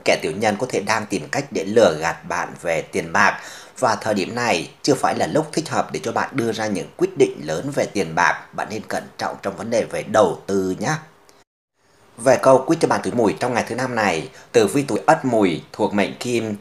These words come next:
tiểu nhân đang tìm cách phá hoại. Tử vi tuổi Đinh Mùi thuộc mệnh Thủy cần phải bình tĩnh, tránh nổi nóng không đúng chỗ. Tử vi tuổi Kỷ Mùi thuộc mệnh Hỏa nên hiểu trái tim của mình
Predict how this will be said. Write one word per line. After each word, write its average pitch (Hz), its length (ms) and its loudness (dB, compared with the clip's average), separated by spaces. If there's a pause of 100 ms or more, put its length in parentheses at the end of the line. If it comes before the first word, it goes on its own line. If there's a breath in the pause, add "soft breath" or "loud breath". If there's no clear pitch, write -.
(100)
tiểu 85 180 -4
nhân 110 180 -2
đang 107 240 2
tìm 85 160 -8
cách 131 200 -8
phá - 320 -8
hoại. 131 400 0 (260 loud breath)
Tử 107 140 4
vi 147 180 2
tuổi 98 200 0
Đinh 123 260 0
Mùi 90 320 4 (140)
thuộc 95 220 -2
mệnh 85 240 -2
Thủy 139 340 -2 (240 loud breath)
cần 92 240 2
phải 85 340 -4
bình 98 240 -4
tĩnh, 92 320 -2 (220)
tránh 135 180 -4
nổi 107 220 2
nóng 101 180 -2
không 117 400 -2
đúng 101 200 0
chỗ. 135 340 6 (240 loud breath)
Tử 110 120 4
vi 139 180 2
tuổi 104 240 0
Kỷ 101 180 -2
Mùi 104 380 2 (120)
thuộc - 240 -4
mệnh - 180 -2
Hỏa - 340 -4 (340 loud breath)
nên 127 160 4
hiểu 107 280 -2
trái 95 120 -2
tim 127 240 0
của 90 120 -2
mình 95 240 0